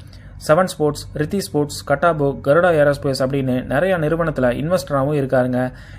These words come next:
இதோட ஸ்டாக் வேல்யூ ஐந்நூறு கோடி வரைக்கும் அதிக-, அதிகரிச்சிருக்கு அப்படின்னு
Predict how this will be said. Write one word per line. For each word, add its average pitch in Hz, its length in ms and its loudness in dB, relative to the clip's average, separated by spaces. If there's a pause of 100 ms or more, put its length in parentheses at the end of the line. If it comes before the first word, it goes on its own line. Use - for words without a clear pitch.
இதோட 151 280 6
ஸ்டாக் 160 340 2
வேல்யூ 147 320 2
ஐந்நூறு 165 400 0
கோடி 170 200 2
வரைக்கும் 143 360 0
அதிக-, 151 460 -2
அதிகரிச்சிருக்கு 147 640 0
அப்படின்னு 131 220 -2